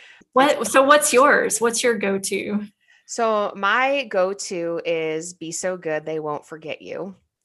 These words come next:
Speaker 1: Yeah.
Speaker 2: And it's a, it's a takeoff of, um, actually Steve Martin has something, says something really, really similar to that. But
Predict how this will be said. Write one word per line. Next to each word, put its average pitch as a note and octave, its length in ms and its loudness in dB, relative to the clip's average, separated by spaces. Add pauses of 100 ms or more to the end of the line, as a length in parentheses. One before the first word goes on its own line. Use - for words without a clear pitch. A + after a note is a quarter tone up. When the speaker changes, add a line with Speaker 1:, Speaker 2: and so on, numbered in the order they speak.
(120)
Speaker 1:
Yeah. G3 320 -6 (240)
Speaker 2:
And E3 420 -4
it's E3 380 -6
a, E3 640 -4
it's - 160 -12
a E3 60 -12
takeoff E3 800 -6 (100)
of, D3+ 500 -6
um, C#3+ 380 -12
actually D#3+ 280 -10
Steve F3+ 460 -10
Martin D3+ 680 -6 (460)
has D3+ 340 -6
something, D#3 600 -6
says E3+ 320 -6
something E3+ 380 -6
really, D#3+ 500 -8
really E3+ 240 -4
similar C#3+ 760 -8 (680)
to A3+ 300 -6
that. C#3 380 -4 (540)
But F#3 280 -2